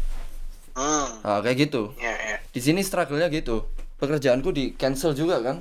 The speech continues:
Speaker 2: Banyak di cancel. Ya nggak ada uang. Ini Bapak D H R J ini menyerukan, eh, <laughs> keresahannya. <laughs> Iya nggak sih?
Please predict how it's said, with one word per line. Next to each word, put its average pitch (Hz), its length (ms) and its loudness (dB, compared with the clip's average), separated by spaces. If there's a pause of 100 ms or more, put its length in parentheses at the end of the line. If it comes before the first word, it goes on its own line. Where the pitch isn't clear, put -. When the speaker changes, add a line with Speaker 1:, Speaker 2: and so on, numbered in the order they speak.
(360)
Speaker 2:
Banyak 127 260 4
di 127 100 0
cancel. 151 480 2 (1000)
Ya 127 260 4
nggak 123 240 2
ada 143 140 4
uang. 339 260 -2 (920)
Ini 156 160 0
Bapak 151 440 4 (300)
D 127 140 2
H 117 80 2
R 151 160 2
J 147 180 -8
ini 165 140 2
menyerukan, 147 840 2 (420)
eh, 117 320 2 (500)
<laughs> - 560 -4
keresahannya. 131 680 0
<laughs> - 40 -2 (2500)
Iya - 140 -4
nggak 127 160 2
sih? 135 120 0